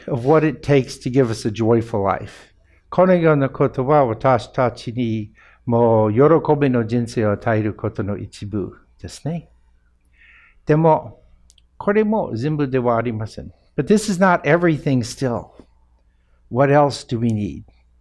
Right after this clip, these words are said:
Hoku ni nani ka hitsuyou na mono arimasu ka? Well, if we open up a Bible and look, it tells us something. Seisho haraite mitara, aru mono ga tsugu dete kimasu. If we open up a Bible and look, it tells us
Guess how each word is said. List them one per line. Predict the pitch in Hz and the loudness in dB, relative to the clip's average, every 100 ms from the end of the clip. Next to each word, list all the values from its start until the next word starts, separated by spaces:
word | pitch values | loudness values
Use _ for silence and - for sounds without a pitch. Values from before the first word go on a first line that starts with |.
| _ - | _ -8
Hoku | 135 135 | -6 -2
ni | 131 | 0
nani | 117 127 123 | 2 0 0
ka | 120 101 101 _ _ _ | -2 -4 -4 _ _ _
hitsuyou | 113 - 120 | -14 -6 -4
na | 104 | -4
mono | 101 107 | -4 -6
arimasu | 76 90 90 - - - | -8 -16 -18 -20 -20 -20
ka? | - - _ _ _ _ _ _ _ _ | -20 -20 _ _ _ _ _ _ _ _
Well, | 147 156 | 2 2
if | 156 | 2
we | 180 | 2
open | 170 196 196 175 | 2 2 2 0
up | 156 | 0
a | 143 | -2
Bible | 131 143 143 127 113 | 2 2 2 0 0
and | 104 | 0
look, | 107 113 113 | -2 -2 -4
it | - | -8
tells | - 127 110 | -2 -2 -2
us | 101 | -6
something. | - 98 - - 117 _ _ - _ - | -8 -10 -10 -14 -16 _ _ -20 _ -4
Seisho | - 165 - 135 | 2 2 2 0
haraite | 120 120 120 113 117 107 | 2 2 2 0 -2 -4
mitara, | 107 - 113 135 120 - - _ _ _ _ _ - | -4 -4 0 2 0 -2 -12 _ _ _ _ _ -4
aru | 113 123 120 | 0 2 2
mono | 113 110 101 | 0 -2 -2
ga | 101 92 - | -4 -4 -8
tsugu | - 110 101 | -8 -6 -4
dete | 104 98 101 | -6 -6 -8
kimasu. | - 95 87 - - - - - _ _ _ _ _ _ _ _ - | -10 -14 -14 -18 -20 -20 -20 -20 _ _ _ _ _ _ _ _ -10
If | - | 2
we | 165 | 4
open | 202 208 196 | 4 4 0
up | 180 | 2
a | 165 | 0
Bible | 151 170 165 156 151 | 2 4 4 0 0
and | 143 | 0
look, | 156 - | 0 -2
it | 123 | -6
tells | - 185 180 127 | 0 2 2 0
us | 113 113 - - | -2 -4 -12 -16